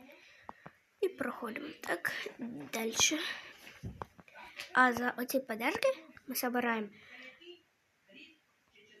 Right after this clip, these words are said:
О, события. Ось. Откройте белую дверь. Есть такий колір. Розблокируйте десять дверей з другом поблизості.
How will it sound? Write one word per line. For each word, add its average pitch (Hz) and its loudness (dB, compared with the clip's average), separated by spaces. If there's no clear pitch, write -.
О, 240 8
события. 247 8
Ось. - 0
Откройте 294 4
белую 294 6
дверь. 285 0
Есть - -10
такий 269 -2
колір. 415 6
Розблокируйте 269 6
десять 294 4
дверей 254 4
з - -6
другом 269 0
поблизості. 240 0